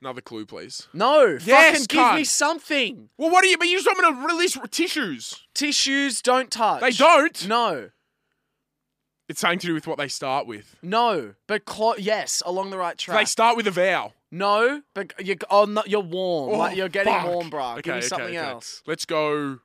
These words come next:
Speaker 1: camera.
Speaker 2: Camera touches. Shit, why? Come on.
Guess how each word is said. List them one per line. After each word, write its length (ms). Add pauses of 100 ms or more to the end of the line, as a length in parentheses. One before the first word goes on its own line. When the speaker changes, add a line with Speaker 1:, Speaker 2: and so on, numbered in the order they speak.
(280)
Speaker 1:
camera. 480 (260)
Speaker 2:
Camera 640 (100)
touches. 840 (400)
Shit, 580
why? 600 (1500)
Come 140
on. 380